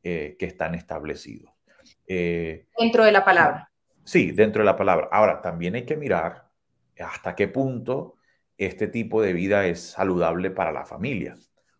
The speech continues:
Speaker 1: Porque cuando el hombre está todo el día afuera trabajando y la mujer todo el día afuera trabajando y los niños están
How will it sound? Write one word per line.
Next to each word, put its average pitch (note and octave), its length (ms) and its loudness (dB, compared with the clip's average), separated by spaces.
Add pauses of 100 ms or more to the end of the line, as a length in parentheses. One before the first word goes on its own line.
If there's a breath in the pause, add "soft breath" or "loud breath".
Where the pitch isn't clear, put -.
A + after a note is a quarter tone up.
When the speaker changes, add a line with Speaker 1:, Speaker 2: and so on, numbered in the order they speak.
(120)
Speaker 1:
Porque F2 300 -12
cuando E2 260 -4
el D2+ 80 0
hombre A#2+ 300 2
está A#2+ 300 -2
todo A2+ 240 4
el A#2 80 -2
día A2+ 160 0
afuera G#2+ 300 -4
trabajando D#2+ 480 -10
y D2 40 -14
la C#2+ 60 -12
mujer D#2 340 -10
todo A2 220 4
el A#2 60 -4
día A2+ 120 0
afuera A2+ 260 -2
trabajando F#2+ 520 -4
y D#2+ 40 -8
los D#2 140 -8
niños G2 260 -6
están F2+ 380 -8